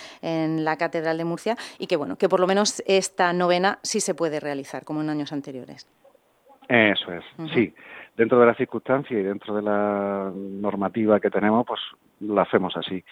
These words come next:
Speaker 1: Sí.
Speaker 2: Y luego ya, pues, tendremos su día grande, que es el domingo trece de septiembre,
Speaker 1: Ujú.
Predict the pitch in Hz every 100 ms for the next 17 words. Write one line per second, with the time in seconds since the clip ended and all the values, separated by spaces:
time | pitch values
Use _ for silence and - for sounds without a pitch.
0 | - - 147 - - - _ 127 120 131
1 | 127 123 139 - 107 101 92 _ - 101
2 | 113 113 107 110 107 113 107 127 131 131
3 | 127 117 - 101 95 98 104 104 101 110
4 | 101 104 98 - - 127 127 127 143 170
5 | _ - 175 185